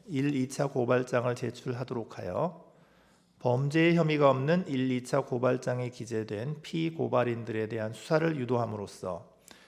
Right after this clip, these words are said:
형사소송법 백구십오 조를 위반하였다고 주장합니다. 그러나 이 부분 소추 사유의 전제가 되는 사실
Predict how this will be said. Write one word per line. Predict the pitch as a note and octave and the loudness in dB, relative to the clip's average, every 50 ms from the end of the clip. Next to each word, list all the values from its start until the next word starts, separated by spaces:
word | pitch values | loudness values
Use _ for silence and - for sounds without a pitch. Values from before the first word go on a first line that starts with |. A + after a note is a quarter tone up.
| - _ _ | -20 _ _
형사소송법 | - D#3 C#3 C#3+ C#3+ D3 C#3 C3+ C#3 C3 C3 C3 - - C#3+ C#3+ C#3+ - - | -4 -2 -2 2 2 2 2 2 0 -2 -2 -2 4 6 6 6 4 2 -4
백구십오 | C3+ A#2 - C#3 C3+ C#3 B2 A#2 A#2 | -6 -6 -6 -6 -6 -6 -4 -4 -4
조를 | A2 A#2 A2 A2+ D3 D#3 D3+ D3 | -2 -2 -4 -2 0 -2 -2 -2
위반하였다고 | A#2+ A2 A#2+ A#2 A#2+ A#2+ A#2+ A#2 A2 - - - G#2+ G#2 A2 C#3 D3 D3+ D#3 D#3+ - | -2 -2 0 -2 -2 -2 -4 -6 -6 -8 -6 -4 -4 -4 0 0 -2 -2 -2 -4 -8
주장합니다. | - B2+ - A2+ A2 G#2+ A2 G#2+ G#2+ A#2 G#2 F#2+ F#2 F2+ F2+ F#2 F#2 - _ _ _ _ _ _ _ _ _ _ _ _ - - - - _ - - - - - _ _ _ | -14 -10 -6 -6 -6 -6 -8 -10 -12 -14 -14 -14 -14 -14 -14 -16 -18 -20 _ _ _ _ _ _ _ _ _ _ _ _ -20 -20 -20 -20 _ -20 -20 -20 -20 -20 _ _ _
그러나 | - - C3+ C#3+ C#3 B2 B2 C3+ D#3+ F3 E3+ - - - G3+ | 0 2 4 6 6 6 6 6 6 4 2 -4 -12 -8 -6
이 | C#3+ B2+ | -4 0
부분 | C#3 C#3+ C#3+ D#3 E3 F3 E3+ | 0 0 2 2 2 2 2
소추 | E3+ - D3+ D3 - - E3 D#3 | 0 -2 -6 -6 -4 -4 -4 -4
사유의 | C#3+ - D3 C3 C3 C3 B2+ A2 G2+ A2+ C3 D3+ D3 | -2 0 0 0 2 2 0 0 0 0 -2 -2 -2
전제가 | - B2 A#2 A#2+ B2+ C3+ C#3+ C#3+ C#3 | -2 -2 -2 -2 0 2 6 6 6
되는 | C3+ B2+ A#2 A2+ A2 | 4 4 -2 -4 -4
사실 | G#2+ - G#2 F#2+ - - F#2+ E2 | -6 -8 -8 -8 -8 -10 -10 -10